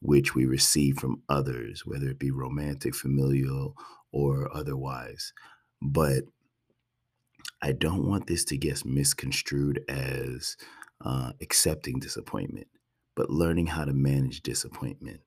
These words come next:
Uh, <clears throat> you know, life is about adjusting to pressures. There's,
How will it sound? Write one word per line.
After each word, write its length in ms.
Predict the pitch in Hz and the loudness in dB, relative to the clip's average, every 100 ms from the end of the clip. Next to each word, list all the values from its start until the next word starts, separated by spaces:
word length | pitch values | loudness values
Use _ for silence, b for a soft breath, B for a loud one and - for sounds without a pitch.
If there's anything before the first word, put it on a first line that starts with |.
| _ B B B B - | _ B B B B -6
Uh, 480 | - 69 69 - - _ _ - | 0 2 4 2 -2 _ _ 0
<clears throat> 720 | - - - - - _ - | 0 -2 -14 -20 -20 _ -4
you 100 | 80 | 2
know, 140 | 69 | 4
life 420 | 69 78 82 - - - | 4 4 4 0 -10 -4
is 120 | 76 | -2
about 320 | 69 71 71 | 0 -2 -2
adjusting 400 | 76 67 - 67 | -2 -2 0 -2
to 100 | 69 | -4
pressures. 640 | 69 - - - - - - B B B B 120 | -6 -6 -6 -6 -10 -12 -16 B B B B 2
There's, 680 | 76 73 71 71 69 - | 6 6 6 4 0 -4